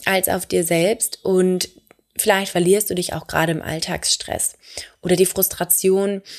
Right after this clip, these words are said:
die ist vielleicht auch einfach da, weil du schon spürst, dass das Potenzial nicht komplett ausgelebt wirst, was eigentlich alles in dir drin ist. Aber dafür bist du ja hier, dafür hörst du jetzt gerade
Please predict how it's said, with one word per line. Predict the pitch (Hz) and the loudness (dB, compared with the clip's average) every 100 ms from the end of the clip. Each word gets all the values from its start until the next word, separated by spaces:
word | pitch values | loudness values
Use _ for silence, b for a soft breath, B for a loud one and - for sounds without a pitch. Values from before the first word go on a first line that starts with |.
| B B _ | B B _
die | 180 180 - - _ _ _ _ _ _ _ | 4 4 2 -8 _ _ _ _ _ _ _
ist | - 208 | 0 0
vielleicht | - 175 160 | 0 -2 -2
auch | - | -4
einfach | - 156 151 | -8 -8 -2
da, | - 175 | 0 2
weil | 170 | 2
du | 156 | 0
schon | 156 - 147 | -4 -6 -6
spürst, | - - - 247 240 247 - | -8 -10 -2 4 4 4 0
dass | - | 0
das | 160 165 | -2 -4
Potenzial | - 165 160 - 170 165 175 - B B B | -4 -4 -2 -2 2 2 2 -2 B B B
nicht | 196 233 247 | 2 2 2
komplett | - 170 165 196 185 - _ | -4 -4 -2 0 0 0 _
ausgelebt | - 175 170 - 165 156 151 | 0 2 2 0 0 0 0
wirst, | 156 160 - | -2 -2 -2
was | 165 - | -4 -2
eigentlich | 175 180 185 - | -4 -4 -6 -4
alles | 190 196 | -2 -2
in | - 302 | 0 2
dir | 262 - | 4 0
drin | - - | -6 -14
ist. | - B B B B | -16 B B B B
Aber | 214 196 | 4 4
dafür | 208 277 294 | 6 4 4
bist | 208 214 - | 2 -2 4
du | |
ja | 190 | 4
hier, | 170 214 208 175 - | 4 0 0 0 0
dafür | - 80 - 202 | -2 -2 -2 -2
hörst | 196 214 - | 0 -2 0
du | |
jetzt | 190 180 - | 2 2 0
gerade | - 180 180 185 175 170 | -2 0 2 4 2 -2